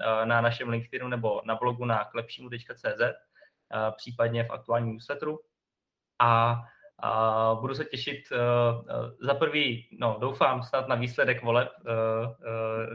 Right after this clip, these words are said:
eh, po víkendu, a zároveň na to, že se, že se zase potkáme za čtrnáct dní, eh, s dalším hostem.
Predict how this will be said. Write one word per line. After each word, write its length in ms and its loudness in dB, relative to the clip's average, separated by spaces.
eh, 80 -10
po 80 -6
víkendu, 520 -2
a 220 8
zároveň 500 4
na 100 4
to, 120 -8
že 80 -4
se, 320 -10
že 60 -6
se 100 -8
zase 240 -8
potkáme 640 2
za 60 2
čtrnáct 440 0
dní, 200 -4
eh, 280 2
s 20 -4
dalším 300 -2
hostem. 300 -4